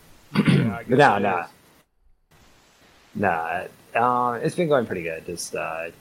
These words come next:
Speaker 2: getting stuff done, getting stuff moved, all that fun jazz. What's been going on with you, good sir?
Speaker 1: Well, since I'm not moving yet, <laughs> I'm pretty much just staying still. Get it?
Speaker 2: Oh.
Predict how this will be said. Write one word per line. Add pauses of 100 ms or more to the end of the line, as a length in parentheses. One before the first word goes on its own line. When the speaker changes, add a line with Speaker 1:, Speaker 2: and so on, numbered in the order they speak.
(120)
Speaker 2:
getting
stuff
done,
getting
stuff
moved,
all
that
fun
jazz. (420)
What's
been
going
on
with
you,
good
sir? (840)
Speaker 1:
Well,
since
I'm
not
moving
yet, (220)
<laughs> (340)
I'm
pretty
much
just
staying
still. (580)
Get
it? (1300)
Speaker 2:
Oh.